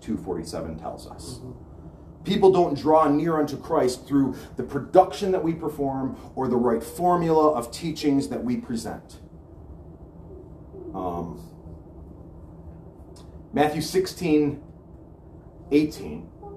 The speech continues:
Speaker 1: if you want to turn there, this testifies to the fact that Jesus is the builder. And he uses what to build his church? He uses the revelation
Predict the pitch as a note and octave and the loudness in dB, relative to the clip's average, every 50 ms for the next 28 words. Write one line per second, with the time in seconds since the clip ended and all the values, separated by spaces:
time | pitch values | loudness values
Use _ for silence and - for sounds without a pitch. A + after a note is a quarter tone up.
0 | - - - - - - - - - - - - A#2 A2 G#2 - - - B2+ A#2 | -16 -18 -20 -20 -20 -20 -20 -20 -20 -16 -8 -2 -2 -2 -2 -4 -4 -2 -2 0
1 | A2 - E2 E2 E2 - - - - - - - - - - - - - - - | 0 -2 -4 -8 -10 -10 -14 -18 -18 -18 -18 -10 2 6 6 6 6 6 0 2
2 | F#3+ F#3+ - - F#3 F#3 F3+ - C3 A#2 A2 A2 A2+ A2+ - - C3 A2+ A2 - | 2 2 2 2 0 2 4 6 6 6 6 6 4 2 0 -2 -6 -6 -4 0
3 | - C#3 A#2+ A#2 A2+ - A2+ A#2 A2+ - - - - - D3 E3+ F#3 F3 D3+ - | 2 2 2 2 0 -4 -4 -2 -2 -4 -4 -8 -8 -6 -4 -2 -2 -2 -2 -4
4 | G2 F2 - - - - - - - - - - - - - - - - - - | -6 -10 -12 -12 -12 -12 -12 -12 -14 -16 -18 -20 -18 -18 -16 -16 -18 -18 -18 -18
5 | - - C3 B2 - - A#2 - B2+ A#2 G#2+ - - - - - - - - - | -10 -6 -6 -4 -4 -2 -2 2 4 4 4 4 2 -4 -10 -14 -18 -20 -20 -20
6 | - - - - - - - - - B2+ B2+ B2 - - - E3+ G3 G3+ G3+ F#3+ | -20 -20 -20 -16 -14 -12 -10 -6 -4 -2 -2 -2 -4 -4 -2 -2 0 0 0 0
7 | E3+ D#3 F3 F3 F3 C3+ C3+ D3 C#3 C#3 - - - - - - - - - - | 0 0 0 0 2 4 4 4 4 4 0 -6 -12 -18 -20 -20 -20 -20 -20 -20
8 | - - - - - - - - - A3+ - - - - - - - - - - | -20 -20 -20 -20 -20 -20 -20 -12 -6 -2 -2 -2 -2 -4 -10 -16 -18 -18 -20 -20
9 | - - - - - - - B2+ A2+ A2 A2 - - - - - - - F2+ - | -20 -20 -20 -20 -18 -12 -10 -6 -2 0 0 0 -2 -6 -12 -12 -10 -10 -8 -6
10 | - - - - - - - - - - - C#3 C#3+ C3+ D3 D#3+ D#3 C#3 C#3+ A#2 | -6 -6 -6 -8 -14 -16 -18 -18 -14 -10 -6 -4 -2 -2 -2 -2 -2 -2 -4 -2
11 | - C3 A#2 G#2+ A2+ C#3+ D3 - D3 C#3 C3+ C3+ C3+ - - - C3+ B2+ A2+ - | -2 -2 0 0 0 0 2 2 2 2 2 2 0 0 -2 -4 -4 -4 -6 -8